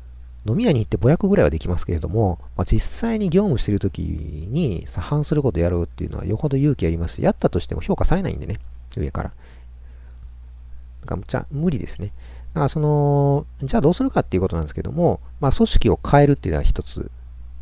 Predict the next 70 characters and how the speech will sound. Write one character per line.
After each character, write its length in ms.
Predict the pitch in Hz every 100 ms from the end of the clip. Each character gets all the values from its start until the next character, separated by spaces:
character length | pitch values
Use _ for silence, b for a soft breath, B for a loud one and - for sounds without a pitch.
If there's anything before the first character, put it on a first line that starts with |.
| -
手 140 | - 101
が 80 | 85
あ 40 |
る 60 | 76
と 80 |
思 100 | 73
う 20 | 80
ん 20 |
で 20 |
す 60 | -
け 80 |
ど 60 | -
も、 60 | -
こ 100 | -
れ 40 |
は 40 | 170
ち 80 | -
ょ 20 |
っ 20 |
と 100 | -
大 60 | 147
き 160 | -
な 100 | 120
組 120 | 95 -
織 220 | - -
だ 80 | -
と 100 | -
な 120 | 101
か 100 | 127
な 80 | 120
か 80 | 110
す 120 | -
ご 100 | 110
い 40 |
時 100 | 80
間 100 | -
か 60 | 69
か 60 | 71
り 60 |
ま 100 | 69
す 80 | -
ね。 120 | 117 B B B B B B B - -
で、 140 | - -
あ 100 | 110
る 100 | 185
い 100 | 135
は、 300 | 175 165 85 - -
え 400 | 90 87 80 78
ー、 20 |
も 180 | 101 87
う 20 |
待 220 | 95 -
つ 80 | 170
と。 180 | - - - - - - - - 82
自 220 | 85 101
分 180 | 113 120
が 80 | 120
積 180 | 143
極 140 | - 127
的 120 | 131
に 100 | 131
変 120 | 135
え 20 | 127
る 60 |
ん 20 |
じ 60 | 92
ゃ 20 |
な 60 | 80
く 120 | -
て、 240 | - -